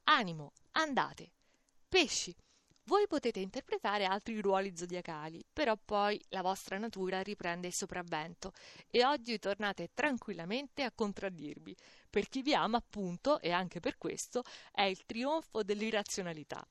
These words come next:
Sagittario, saliamo, voi non state giocando, non è per vezzo né per posa che vi sentite così incerti, avete davvero troppe opportunità tutte insieme e con Mercurio negativo non riuscite a raccapezzarvi. Toro,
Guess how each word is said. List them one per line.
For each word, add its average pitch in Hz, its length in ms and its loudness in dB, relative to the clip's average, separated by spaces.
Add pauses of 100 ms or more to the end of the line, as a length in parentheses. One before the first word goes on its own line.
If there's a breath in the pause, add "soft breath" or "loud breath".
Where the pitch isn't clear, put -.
(560 soft breath)
Sagittario, 208 840 2 (100)
saliamo, 160 640 -2 (120)
voi 269 220 4
non 190 140 -2
state 208 320 0
giocando, 180 680 -2
non 226 200 2
è 220 100 2
per 190 300 -6
vezzo 202 420 -2
né 233 160 -2
per 214 220 -6
posa 220 440 4
che 226 140 -8
vi 185 120 -6
sentite 208 400 -2
così 196 240 -6
incerti, 185 600 -6 (300 loud breath)
avete 220 440 0
davvero 247 520 -4 (100)
troppe 294 360 -4
opportunità 190 600 -6
tutte 175 240 -12
insieme 160 500 -8 (240 loud breath)
e - 200 -4
con 214 140 2
Mercurio 254 380 -2
negativo 220 520 -4
non 233 160 2
riuscite 302 380 -2
a - 20 2
raccapezzarvi. - 880 -8 (580 soft breath)
Toro, 185 440 4